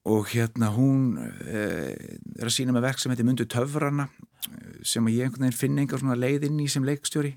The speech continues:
Ég, ég, hérna, náði því ekki alveg. Og svo bara, hérna,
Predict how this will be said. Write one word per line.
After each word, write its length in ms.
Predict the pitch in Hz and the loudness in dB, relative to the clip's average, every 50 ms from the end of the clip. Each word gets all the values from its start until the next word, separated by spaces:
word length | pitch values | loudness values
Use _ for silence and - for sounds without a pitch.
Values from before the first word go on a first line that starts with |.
| - - | -8 -6
Ég, 120 | 120 117 - - | -6 -6 -6 -8
ég, 220 | - - 117 127 123 | -8 -8 -8 -8 -6
hérna, 200 | - 127 127 131 131 | -6 -6 -4 -2 -2
náði 220 | 127 139 143 139 143 | -2 -2 -2 -4 -4
því 60 | 143 | -4
ekki 120 | - 147 143 | -6 -6 -6
alveg. 120 | 143 131 - - - - - - - - - - - - - - - _ | -6 -8 -10 -14 -18 -18 -16 -16 -14 -12 -12 -12 -12 -12 -14 -16 -14 _
Og 60 | - 113 156 | -2 2 2
svo 80 | 165 170 | 4 4
bara, 300 | 202 190 160 139 127 120 | 6 6 6 6 6 4
hérna, 400 | 117 127 131 123 127 127 123 120 | 4 2 2 4 4 4 4 6